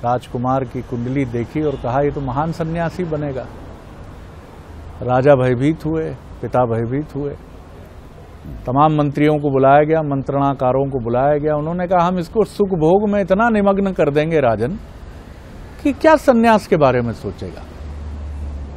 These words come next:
हम इसको ये छप्पन व्यंजन खिलाएंगे, इसका होश संभालते ही इसको नृत्य, गायन, सुख भोग में इतना डुबा देंगे इसको कि ये जाएगा ही नहीं सन्यास की तरफ।" सन्यास तो एक बड़ी कठिन प्रक्रिया है,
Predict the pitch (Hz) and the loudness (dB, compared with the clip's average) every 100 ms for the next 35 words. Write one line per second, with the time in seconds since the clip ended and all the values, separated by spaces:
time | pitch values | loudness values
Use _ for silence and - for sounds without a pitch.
0 | - - - 226 214 - 254 - 196 208 | -14 -2 2 4 4 4 4 4 -2 0
1 | 262 240 226 226 247 226 196 190 180 185 | 2 4 4 4 4 2 4 4 4 4
2 | 190 180 160 190 160 165 170 - 160 160 | 2 2 2 4 4 2 0 0 2 4
3 | 165 190 190 165 185 160 165 190 - 185 | 4 4 2 2 0 2 2 2 4 4
4 | 160 151 170 180 180 165 131 - - - | 6 8 8 6 4 0 -4 -8 -16 -18
5 | - - - 240 226 196 165 226 240 247 | -18 -16 -2 2 2 4 8 8 8 4
6 | 226 220 269 285 208 131 165 226 277 226 | 4 6 8 8 6 4 6 10 10 8
7 | 220 208 165 - 220 262 302 294 311 190 | 8 6 6 2 0 2 4 4 4 4
8 | 226 269 330 330 302 302 302 - 240 220 | 6 8 8 10 8 8 4 4 2 6
9 | 208 190 185 147 120 104 - - - - | 6 4 0 0 0 -2 -8 -20 -20 -20
10 | - - - - - 151 175 247 - 302 | -20 -20 -20 -6 0 2 6 4 4 2
11 | 214 277 269 202 233 302 - 196 - 196 | 4 2 4 4 4 2 0 -2 2 4
12 | 151 120 139 | 6 6 4